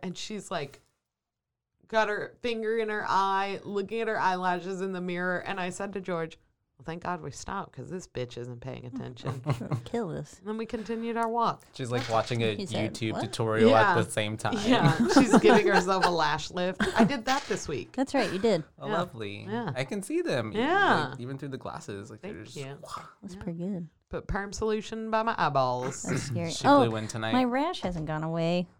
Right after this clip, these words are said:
Speaker 2: It came back again.
Speaker 3: Mm.
Speaker 2: I can't get rid of this rash, and now it's worse. So now I'm just gonna try not washing or, like, not putting any product on my face for a week.
Speaker 1: Yeah.
Speaker 2: Just water.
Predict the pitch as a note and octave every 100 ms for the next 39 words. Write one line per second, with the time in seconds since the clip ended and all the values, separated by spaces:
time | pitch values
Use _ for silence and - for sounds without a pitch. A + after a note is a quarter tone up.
0 | _ - - B3+ C4+ C#4+ C#4 A3 G3+ A#3
1 | C4 A#3 E3 C#3 - _ _ _ _ _
2 | A#2+ A2 G2+ - - B3+ B3+ A3+ A#3+ A3
3 | A3 A3+ F#3+ F#3+ G3+ A3 - E3 G#3 G3+
4 | F3+ - - - _ _ _ _ _ -
5 | F#3 G#3 A3 G3+ F#3+ F3 - E3 D#3 -
6 | D#3+ D#3 F3+ D#3+ - F3 E3+ D3+ D3+ D3+
7 | D#3 - F3 - F#3 F3+ E3+ D#3+ D3+ -
8 | D3 C#3+ - C3+ - - - - - -
9 | E3 C#3+ B2 - _ _ _ - C#3+ -
10 | - - -